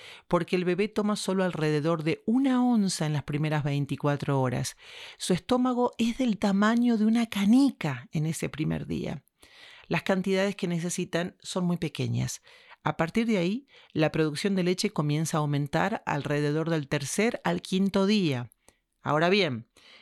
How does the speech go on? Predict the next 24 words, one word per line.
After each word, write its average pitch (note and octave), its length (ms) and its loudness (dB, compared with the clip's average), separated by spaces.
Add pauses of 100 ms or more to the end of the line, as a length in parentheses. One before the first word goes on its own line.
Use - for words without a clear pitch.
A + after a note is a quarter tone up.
(100)
si - 180 -8
ya F3+ 180 2
has A3 120 -6
tenido A3+ 420 0
embarazos C#3 460 -4
anteriores C3+ 640 -2
y D3 60 0
has D#3 100 -4
amamantado E3+ 720 0
antes, C#3 460 -6 (400)
a A#3 180 2
veces F#3 580 0
la F3 140 2
leche F3 540 0
llega E3 340 0
de D#3+ 80 2
inmediato. C#3 600 -2 (540)
Algunas A3 360 2
mamás G#3 320 2
ven G3+ 180 2
que G#3 100 0
producen E3+ 440 2
mucha F#3 340 4
leche, C#3+ 400 -4